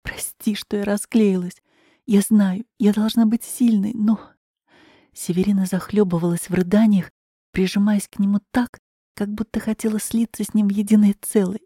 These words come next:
«Я так виновата!» «Не виновата. Мы оба расслабились, думая, что здесь нас никто не найдет. Хотели жить как нормальные люди и очень дорого заплатили за свою беспечность».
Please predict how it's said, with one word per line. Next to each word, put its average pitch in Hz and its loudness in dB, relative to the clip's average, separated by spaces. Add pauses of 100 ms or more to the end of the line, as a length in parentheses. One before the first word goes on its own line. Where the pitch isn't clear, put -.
(140)
«Я - -2 (140)
так - 2
виновата!» 220 2 (440)
«Не 156 2
виновата. 139 -4 (400)
Мы 175 6
оба 151 2
расслабились, 147 -4
думая, 156 -2
что - -6
здесь 151 -4
нас 139 -4
никто 151 -4
не 147 2
найдет. 143 -2 (540)
Хотели 165 -6
жить 151 -8
как - -8
нормальные 156 -2
люди 151 -4 (580)
и 151 -6
очень 160 -4
дорого 143 -2
заплатили 143 -6
за 139 -4
свою 143 -4
беспечность». - -8